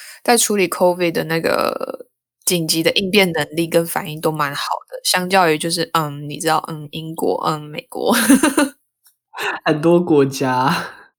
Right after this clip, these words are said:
Speaker 1: 嗯，嗯，嗯，嗯，嗯，对。但是今天就是我早上的时候有看到那个脸书上面的新闻说，今天还是就是有九例在，呃，新增的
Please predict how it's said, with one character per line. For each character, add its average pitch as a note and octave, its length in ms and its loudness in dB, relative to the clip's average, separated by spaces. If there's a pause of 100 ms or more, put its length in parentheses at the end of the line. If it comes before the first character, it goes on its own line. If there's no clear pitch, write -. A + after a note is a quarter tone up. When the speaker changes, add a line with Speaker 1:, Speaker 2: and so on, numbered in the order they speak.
(160)
Speaker 1:
嗯， G#3 60 -4
嗯， F3+ 240 -8
嗯， D#3+ 120 -10
嗯， D3+ 400 -12
嗯， F3 120 -16 (140)
对。 - 280 -8
但 B3+ 160 2
是 C4 140 4
今 G#3+ 220 0
天 F#3+ 200 4
就 F#3+ 120 0
是 G3+ 60 4
我 F#3 100 8
早 D#3 160 2
上 F3 120 0
的 E3+ 80 0
时 D#3+ 120 0
候 D#3+ 60 0
有 D3 100 -4
看 D#3 180 -8
到 D3+ 140 0
那 D3 100 -6
个 - 340 -6 (120)
脸 E3+ 180 2
书 E3+ 160 -2
上 F3 160 0
面 E3+ 140 2
的 - 40 -2
新 E3 220 -2
闻 - 140 -8
说， D#3+ 200 4
今 D#3 160 -4
天 D#3+ 160 0
还 D3+ 140 0
是 D#3 180 0
就 D#3+ 140 -4
是 D#3 200 -6
有 C#3 220 0 (560)
九 D3+ 300 4
例 E3+ 300 2
在， E3 440 2 (500)
呃， D#3+ 220 -2
新 F#3 240 0
增 F3 200 4
的 D#3+ 240 4